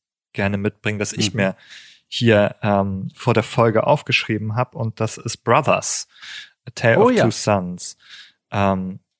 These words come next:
Speaker 1: in dem es, also ich will jetzt nicht zu viel spoilern, ich versuche das so weit wie es geht, auch wenn es schon ein älteres Spiel ist, definitiv etwas, das man gerne selber spielen darf, ist auch nicht so lang, aber es geht auf jeden Fall auch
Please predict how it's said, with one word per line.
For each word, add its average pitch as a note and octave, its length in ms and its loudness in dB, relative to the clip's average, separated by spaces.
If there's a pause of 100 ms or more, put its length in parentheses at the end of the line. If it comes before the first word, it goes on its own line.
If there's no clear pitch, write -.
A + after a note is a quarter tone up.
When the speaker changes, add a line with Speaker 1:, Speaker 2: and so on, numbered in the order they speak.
(220)
Speaker 1:
in G#2+ 140 -6
dem A#2 260 2
es, - 380 -2 (160)
also A2 200 2
ich - 120 0
will C#3 60 6
jetzt C3+ 180 2
nicht C#3 180 -2
zu - 100 -6
viel B2+ 760 0 (140)
spoilern, D#3+ 1000 -2 (180)
ich - 180 -20 (200)
versuche C3 380 0
das B2 220 0
so A2 120 -4
weit A#2 260 2
wie A#2 60 -6
es - 180 -8
geht, C#3+ 320 2
auch - 120 -4
wenn A#2 80 -4
es A2+ 80 0
schon A#2 140 -2
ein - 60 0
älteres B2+ 280 0
Spiel C3 280 0
ist, B2+ 200 -2
definitiv - 680 -6
etwas, A#2 380 -2
das - 200 -6
man G#2+ 280 -2 (340)
gerne B2+ 280 2
selber C3 300 4
spielen D#3 320 -6
darf, D#3 400 -4 (220)
ist - 100 -8
auch A#2 120 -6
nicht A2+ 140 -2
so A2 100 2
lang, G#2 340 -2 (680)
aber B2 260 2
es - 160 -6
geht D3 200 4
auf - 180 -4
jeden C#3 160 2
Fall B2 280 -2
auch C#3 280 0